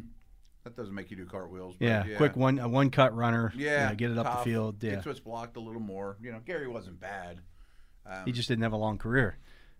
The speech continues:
Speaker 1: This, this goes back to our conversation we've had a million times. Like, I don't wanna take him in the fourth round.
Speaker 2: Yeah.
Speaker 1: And that's your back you add. You know what I mean? Like, I'm not
Speaker 2: This is
Speaker 1: sure he
Speaker 2: just
Speaker 1: makes
Speaker 2: not the
Speaker 1: any
Speaker 2: year to
Speaker 1: better.
Speaker 2: do that.
Speaker 1: Right.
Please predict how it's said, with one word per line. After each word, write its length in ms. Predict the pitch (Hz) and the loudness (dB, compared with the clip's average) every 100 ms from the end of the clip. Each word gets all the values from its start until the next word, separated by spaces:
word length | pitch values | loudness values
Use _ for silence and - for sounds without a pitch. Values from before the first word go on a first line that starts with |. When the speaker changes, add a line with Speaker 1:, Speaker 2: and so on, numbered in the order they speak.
| - - - - - - | -20 -20 -18 -18 -16 -12
Speaker 1:
This, 180 | 226 - | -12 -10
this 240 | 151 135 | -10 -10
goes 220 | - 135 | -4 -4
back 280 | 117 123 113 | -2 -4 -4
to 100 | 113 | -4
our 140 | 107 101 | -4 -6
conversation 580 | 107 101 92 104 92 | -6 -8 -8 -8 -8
we've 60 | 98 | -10
had 140 | 98 87 | -8 -8
a 40 | |
million 260 | 90 90 80 | -8 -10 -10
times. 500 | 104 95 87 82 90 | -10 -8 -10 -12 -14
Like, 300 | 92 82 - - - - - - - | -14 -14 -20 -20 -20 -20 -20 -20 -6
I 100 | 196 | -2
don't 140 | 226 | -2
wanna 140 | 185 147 | -2 -6
take 260 | - 113 - | -6 -10 -6
him 140 | 104 | -6
in 80 | 95 | -6
the 60 | |
fourth 320 | 87 95 85 82 | -10 -10 -12 -10
round. 320 | 76 71 76 - 107 | -12 -12 -16 -10 -4
Speaker 2:
Yeah. 260 | 101 95 90 | -2 -2 -4
Speaker 1:
And 260 | 98 95 | -8 -6
that's 220 | 98 92 - | -8 -10 -12
your 60 | 85 | -10
back 300 | 90 85 - | -8 -8 -12
you 100 | 80 | -16
add. 300 | 76 64 64 | -16 -18 -18
You 140 | 85 | -12
know 80 | 101 | -8
what 80 | 98 | -6
I 60 | 95 | -8
mean? 260 | 95 92 - - - 67 76 | -8 -10 -14 -18 -20 -18 -18
Like, 140 | 87 - | -18 -14
I'm 80 | 113 | -6
not 60 | 117 | -4
Speaker 2:
This 60 | |
is 40 | - | -2
Speaker 1:
sure 80 | 143 | 0
he 40 | |
Speaker 2:
just 120 | 156 - | 0 4
Speaker 1:
makes 40 | |
Speaker 2:
not 120 | 143 | 4
the 60 | 131 | 4
Speaker 1:
any 80 | 123 | 4
Speaker 2:
year 120 | 123 | 4
to 80 | 110 | 4
Speaker 1:
better. 60 | 98 | 2
Speaker 2:
do 60 | 113 | 0
that. 40 | |
Speaker 1:
Right. 100 | 107 | 2